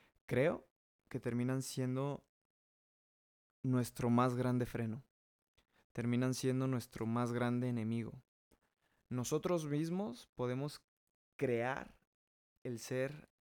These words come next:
el héroe de nuestra película o el villano de nuestra película.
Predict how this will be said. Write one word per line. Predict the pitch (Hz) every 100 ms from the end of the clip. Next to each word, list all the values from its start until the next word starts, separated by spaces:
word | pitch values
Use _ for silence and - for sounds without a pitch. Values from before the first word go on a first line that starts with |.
| _ _
el | 120 117
héroe | 127 135 147
de | 143
nuestra | 127 117 -
película | 113 113 120 131 156 156 165
o | - 120
el | 110
villano | 113 117 120 123
de | 120 117
nuestra | 113 - 110
película. | 110 113 - 123